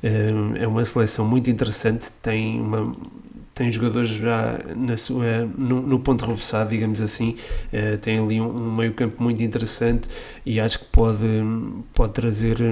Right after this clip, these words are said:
pode trazer alegrias a, a, ao seu país. Conta com Christian Eriksen e, e ver Christian Eriksen deixa-me muito, muito feliz,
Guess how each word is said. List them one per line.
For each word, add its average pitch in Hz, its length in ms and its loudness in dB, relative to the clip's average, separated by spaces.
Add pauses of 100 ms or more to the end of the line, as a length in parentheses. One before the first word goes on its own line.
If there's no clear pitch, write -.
(400)
pode - 140 -2
trazer 117 240 0
alegrias 110 480 2
a, 113 60 2
a, 110 720 -2
ao 120 80 -2
seu 123 160 0
país. 131 420 4 (220)
Conta 117 260 0
com 120 600 0
Christian 131 360 2
Eriksen 123 600 0
e, 104 480 -2
e 101 40 -2
ver 107 260 0
Christian 113 380 -2
Eriksen 110 440 0
deixa-me 107 360 0
muito, 107 480 -2 (360)
muito 117 260 -2
feliz, 120 320 0